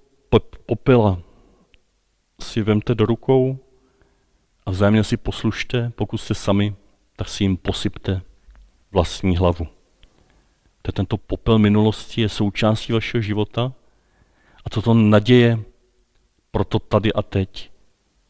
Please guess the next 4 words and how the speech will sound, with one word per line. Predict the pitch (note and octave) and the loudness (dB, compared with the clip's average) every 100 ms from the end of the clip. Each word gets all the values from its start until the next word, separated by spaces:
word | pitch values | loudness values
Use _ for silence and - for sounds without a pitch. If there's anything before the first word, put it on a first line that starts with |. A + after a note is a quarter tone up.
| _ _ _ | _ _ _
je | - | -6
součástí | - G2+ F#2+ G#2 G2 - - - F#2+ F#2 - _ _ _ _ _ - | -4 -4 -2 0 0 -2 -8 -4 -4 -4 -12 _ _ _ _ _ -6
vaší | F2 - | -4 -4
budoucnosti. | F2 F2+ F2+ - E2+ - - - | -2 0 -2 -4 -8 -10 -14 -18